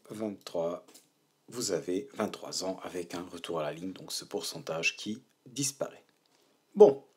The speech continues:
revenons maintenant sur ce mystérieux et commercial dans notre scanf. Comme vous vous en souvenez peut-être, dans notre cours sur les variables, je vous ai dit que quand vous déclarez une variable, vous recevez un espace mémoire et que votre nom de variable vous permet d'accéder à ce qui est contenu dans cet espace mémoire.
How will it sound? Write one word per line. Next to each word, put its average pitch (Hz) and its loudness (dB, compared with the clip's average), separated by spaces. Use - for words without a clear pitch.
revenons 214 10
maintenant 143 6
sur - -2
ce - -4
mystérieux 110 2
et 190 4
commercial 120 2
dans 107 -2
notre 113 -4
scanf. - -4
Comme 240 8
vous 214 2
vous 175 2
en 151 6
souvenez 127 -2
peut-être, 87 -2
dans 117 0
notre 156 0
cours 120 -2
sur 165 2
les 104 6
variables, 147 -4
je 156 -2
vous 143 -2
ai 98 0
dit 98 -4
que - -2
quand 214 8
vous 208 4
déclarez 131 4
une 190 2
variable, 92 0
vous 147 -2
recevez 156 2
un 135 4
espace 135 2
mémoire 156 -4
et 139 2
que 139 -2
votre 135 2
nom 120 4
de 214 4
variable 110 4
vous - -8
permet 95 -4
d'accéder 127 0
à - -6
ce - 0
qui 135 -4
est - -6
contenu 151 2
dans 135 0
cet 143 0
espace - -4
mémoire. 87 -6